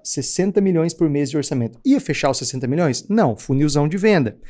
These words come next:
Né, muitos clientes daqueles de sessenta milhões não tinham, é, limite de crédito, não iam ter o seu parcelamento ali aprovado,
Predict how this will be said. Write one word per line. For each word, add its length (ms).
Né, 80
muitos 200
clientes 340
daqueles 480
de 40
sessenta 340
milhões 280
não 120
tinham, 460
é, 600
limite 360
de 80
crédito, 640
não 200
iam 200
ter 380
o 60
seu 180
parcelamento 680
ali 120
aprovado, 720